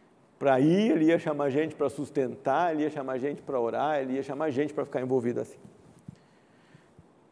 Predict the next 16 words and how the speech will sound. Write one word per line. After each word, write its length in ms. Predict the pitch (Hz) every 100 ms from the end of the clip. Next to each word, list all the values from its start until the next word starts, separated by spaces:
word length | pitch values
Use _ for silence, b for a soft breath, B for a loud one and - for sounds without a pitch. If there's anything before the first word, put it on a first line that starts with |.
| _ -
A 40 |
última 240 | 139 208
vez 140 | 170 -
que 120 | -
eu 60 | 160
preguei 280 | 165 151
aqui 160 | 156 160
sobre 260 | - 160 143
missões, 360 | 139 156 185
se 60 | 180
eu 40 |
não 100 | 160
estou 140 | 151 160
enganado, 440 | 147 143 160 175
eu 40 |
já 220 | 139 165